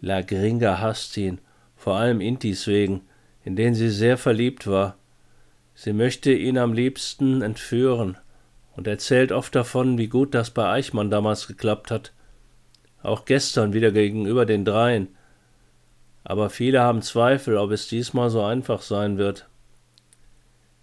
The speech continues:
Er hat doch über Jahre einen sehr gut funktionierenden Polizeiapparat aufgebaut.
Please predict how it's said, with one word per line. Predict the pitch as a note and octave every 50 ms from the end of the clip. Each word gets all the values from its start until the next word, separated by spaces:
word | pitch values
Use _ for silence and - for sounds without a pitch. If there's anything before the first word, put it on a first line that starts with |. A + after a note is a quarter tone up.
| _ _
Er | - F#2
hat | F#2+ G#2+ A2+ -
doch | D3 C3 A#2
über | B2 A#2+ A#2+
Jahre | A2+ G#2+ G2+ G#2 A2+ B2+ C3+ C#3 C3
einen | B2 A#2+ A2+ A2
sehr | G#2 A2+ B2 C3+ B2+
gut | C3+ C#3 C#3
funktionierenden | - - C#3+ C3 B2+ - C3 B2 B2+ C3 C3+ C#3 C3+ B2
Polizeiapparat | A#2 - B2 B2 A#2 - - C#3 B2 C3+ C#3 C3+ - A2+ G2+ G#2+ G#2+
aufgebaut. | G2+ G2 G#2 - - - G2 G2+ G#2 G#2 G#2 -